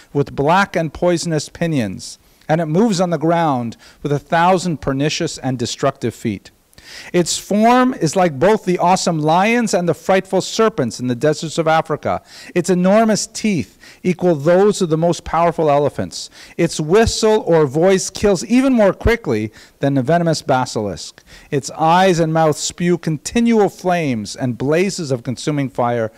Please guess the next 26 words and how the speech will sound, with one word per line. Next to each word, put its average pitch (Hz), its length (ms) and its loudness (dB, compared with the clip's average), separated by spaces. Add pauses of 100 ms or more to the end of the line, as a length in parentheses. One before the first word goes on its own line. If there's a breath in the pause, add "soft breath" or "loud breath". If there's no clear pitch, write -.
(320 soft breath)
and 151 120 -2
the 143 60 2
food 262 280 2
it 175 140 2
eats 247 400 -2 (260 loud breath)
is 131 160 -2
the 156 100 2
fire 170 640 2 (220 soft breath)
in 131 100 -4
which 127 200 -2
human 156 300 0
bodies 123 420 2
burn. 98 440 -4 (580 loud breath)
Its 123 200 -6
flight 185 440 2
is 151 140 0
swifter 190 460 -2
than 160 160 2
the 156 80 -2
eagle's, 156 420 2
but 127 140 0
wherever 180 440 4
it 175 120 -2
passes, 156 420 -4
its 127 140 -2
shadow 151 400 2